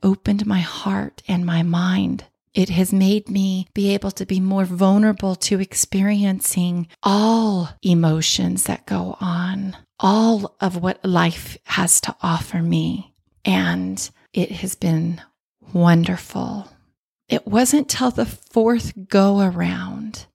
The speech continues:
did I choose to experience it differently, to where it brought me to my knees. And I wasn't going to live in the result of my husband's decision, but show up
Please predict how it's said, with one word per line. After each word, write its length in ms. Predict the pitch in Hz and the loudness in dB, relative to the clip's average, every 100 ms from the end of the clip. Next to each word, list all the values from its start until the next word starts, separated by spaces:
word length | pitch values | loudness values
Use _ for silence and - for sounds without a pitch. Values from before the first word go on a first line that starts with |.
| - | -6
did 220 | 180 196 - | 2 2 2
I 240 | 196 196 208 | -2 -2 -2
choose 760 | - - - 226 196 185 - - _ - | -2 0 2 2 2 0 -4 -6 _ -2
to 140 | 196 | -2
experience 840 | 185 - - 190 185 190 196 - - | -2 -4 -2 0 0 0 -2 -4 -6
it 140 | - _ - | -8 _ 0
differently, 920 | 190 - 190 185 - 175 190 208 - - - - _ - | 0 0 -4 -4 -4 -4 -4 -6 -8 -18 -20 -20 _ -10
to 100 | 185 | -2
where 120 | 190 | -2
it 120 | - | -2
brought 340 | 190 196 202 - | -2 0 0 0
me 140 | 196 | -2
to 200 | - - | -2 0
my 200 | 196 190 | 2 4
knees. 840 | 190 196 208 180 - - - - - _ _ _ _ 190 | 4 2 2 0 -6 -6 -6 -6 -10 _ _ _ _ 0
And 180 | 180 - | 0 0
I 460 | 180 185 196 202 220 _ _ _ | 0 0 0 -4 -6 _ _ _
wasn't 440 | 175 190 180 196 - | 0 2 2 -2 -2
going 320 | 196 185 180 | 0 2 0
to 180 | - 196 | -2 -4
live 580 | 196 208 202 185 185 202 | 0 2 2 2 -2 -2
in 220 | 208 196 | 0 2
the 120 | 185 185 | 2 -2
result 760 | 185 185 175 240 262 185 - _ _ _ | 0 -2 0 0 0 -4 -8 _ _ _
of 160 | 196 190 | -6 0
my 140 | 196 | 0
husband's 640 | 170 202 196 208 196 - | 2 0 0 -2 0 -2
decision, 840 | - 185 - 226 226 - 196 202 - - - - _ | -2 -2 0 2 0 -2 -4 -6 -8 -16 -20 -20 _
but 200 | - 196 | -4 -2
show 380 | - - 214 208 | -2 2 2 2
up 340 | - 214 - | 0 -2 -2